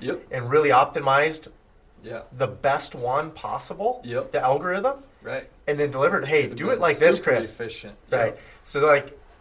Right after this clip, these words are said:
Speaker 2: that's what you need to figure out how to do in your business is
Speaker 1: Right.
Speaker 2: make sure everyone's doing it the same, they're kept at the same level, 'cause then the expectation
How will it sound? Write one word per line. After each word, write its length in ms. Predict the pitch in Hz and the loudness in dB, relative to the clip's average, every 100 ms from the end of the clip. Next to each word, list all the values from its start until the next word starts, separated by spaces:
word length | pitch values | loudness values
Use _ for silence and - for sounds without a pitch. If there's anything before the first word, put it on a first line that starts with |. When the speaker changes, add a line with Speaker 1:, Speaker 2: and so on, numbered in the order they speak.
| - | -16
Speaker 2:
that's 360 | 127 143 190 - | 0 2 2 0
what 160 | 220 | -8
you 60 | 165 | -8
need 160 | 147 147 | -10 -10
to 60 | |
figure 240 | 139 139 127 | -8 -4 0
out 180 | 120 117 | 0 0
how 120 | 120 | -4
to 80 | 113 | -4
do 260 | 107 117 110 | -8 -10 -10
in 80 | |
your 280 | 104 110 120 | -8 -4 -2
business 480 | 110 110 104 104 104 | -2 -4 -4 -14 -14
is 200 | 117 110 | -10 -8
Speaker 1:
Right. 80 | 107 | -8
Speaker 2:
make 240 | 113 123 135 | -6 -8 -8
sure 400 | 180 165 151 - - | -10 -8 -8 -10 -12
everyone's 400 | 110 131 147 123 | -10 -8 -8 -10
doing 220 | 127 120 | -14 -12
it 100 | 110 | -12
the 80 | 110 | -14
same, 520 | - - 120 165 202 - _ _ - | -18 -14 -12 -12 -14 -18 _ _ -20
they're 100 | 117 | -18
kept 280 | 113 131 - | -8 -6 -6
at 100 | 117 | -12
the 80 | 113 | -12
same 300 | - 117 104 | -12 -12 -8
level, 500 | 107 123 165 190 196 | -6 -4 -6 -6 -8
'cause 160 | 156 120 | -10 -6
then 180 | 127 139 | -6 -4
the 100 | 139 | -8
expectation 1040 | 131 - - - - 107 - 123 113 113 | -8 -10 -12 -12 -12 -12 -10 -8 -10 -14